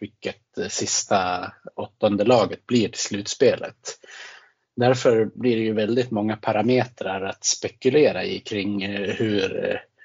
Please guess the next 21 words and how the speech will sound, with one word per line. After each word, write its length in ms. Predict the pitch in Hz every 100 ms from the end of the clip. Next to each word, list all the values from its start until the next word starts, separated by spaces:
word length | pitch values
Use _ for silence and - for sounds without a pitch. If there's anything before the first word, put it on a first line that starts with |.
| - - - - -
hur 120 | 120
Modo 380 | 120 120 113 107
kommer 540 | - 101 104 101 104
välja 560 | 120 117 104 120 147 98
när 200 | 98 101
det 60 | 98
gäller 340 | 98 90 101
vilka 300 | 104 101 107
man 160 | 98 101
ska 160 | 117
möta. 680 | 110 117 120 123 110 90 107 -
Eh, 360 | - 98 98 95
för 300 | - 107 101
skulle 360 | - 120 107
s-, 580 | 101 - - - - - - - - - _ - - - -
Tingsryd 520 | - 117 104 127 123
slå 180 | - 113
ut 200 | 104 -
Mora 400 | 113 107 113 123
till 160 | 120 95
exempel, 680 | 98 180 - - 98 92